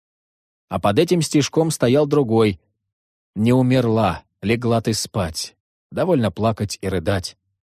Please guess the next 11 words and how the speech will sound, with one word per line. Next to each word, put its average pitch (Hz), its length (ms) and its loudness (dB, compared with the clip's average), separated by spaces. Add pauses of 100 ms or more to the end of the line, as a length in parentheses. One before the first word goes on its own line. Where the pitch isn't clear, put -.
(260)
И 107 60 -4
нам 160 200 0
не 156 100 2
плакать, 156 500 0
а 139 80 2
смеяться. 101 840 -2 (320)
Тебе 110 320 0
в 98 60 0
ответ 110 360 0
лишь 92 320 -6
улыбаться». 85 680 -8